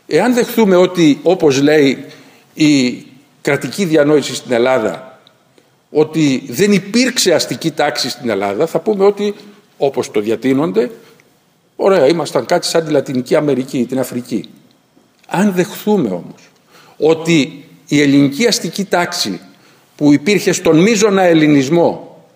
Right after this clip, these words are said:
ήταν η μεγαλύτερη και οικουμενική, όχι κρατοκεντρική αστική τάξη της εποχής, τότε συνάγεται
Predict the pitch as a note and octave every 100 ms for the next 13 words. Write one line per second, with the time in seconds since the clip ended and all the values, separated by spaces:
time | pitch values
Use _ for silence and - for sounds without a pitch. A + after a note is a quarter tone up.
0 | _ _ _ _ - D3 D#3+ E3 D#3+ E3+
1 | G3+ C4+ G3 E3 - - D3 C#3+ F3 D3
2 | D3 C3+ C3 A#3+ E3 G3+ G#3 F#3+ - -
3 | _ _ - D#3 D3+ B2 C#3+ B2 B2+ F3+
4 | D3 - - C#3+ C#3+ C3+ - A2+ - -
5 | _ _ _ _ _ _ _ - C#3+ C#3+
6 | B2 - D#3+ F3+ - - - _ _ _
7 | - _ _ _ _ _ _ _ _ _
8 | _ _ - D#3+ E3 E3 D3+ C3 - -
9 | - _ _ _ - - A2 B2+ G3+ E3+
10 | F#3 A3 A#3+